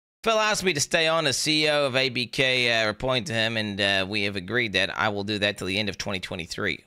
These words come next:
We both look forward to working together on a smooth integration for our teams and players. Brian and I can be more excited to, uh, for the next chapter for A B K. We now join one of the most successful global companies poised,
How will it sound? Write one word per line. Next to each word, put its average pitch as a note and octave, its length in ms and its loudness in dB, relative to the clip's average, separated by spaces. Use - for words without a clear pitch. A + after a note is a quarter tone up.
We G2+ 120 -8
both G#2+ 380 -4
look - 120 -8
forward F#2 280 -8
to F#2+ 100 -8
working G2 320 -8
together F#2 420 -4
on F#2+ 140 -6
a F2 60 -6
smooth G#2+ 320 -6
integration F2+ 540 -4
for F2+ 140 -10
our E2+ 100 -2
teams F2 260 -10
and E2+ 80 -18
players. E2 400 -8
Brian A#2 260 0
and - 20 2
I A2 200 2
can G#2+ 200 -10
be G2+ 120 -2
more G#2 140 0
excited G2 420 0
to, - 360 -6
uh, F2+ 220 2
for F2 100 -8
the E2+ 60 0
next G2 240 -4
chapter G2 340 -4
for - 120 -8
A F2 80 -4
B D#2+ 100 -8
K. G2 320 -2
We A2+ 680 -2
now F#2+ 320 0
join F#2+ 360 -2
one F#2 120 -4
of F2+ 60 -8
the F2 80 -10
most F2+ 240 -6
successful G2+ 380 -6
global F2+ 200 -4
companies G#2 460 -6
poised, G2 500 -4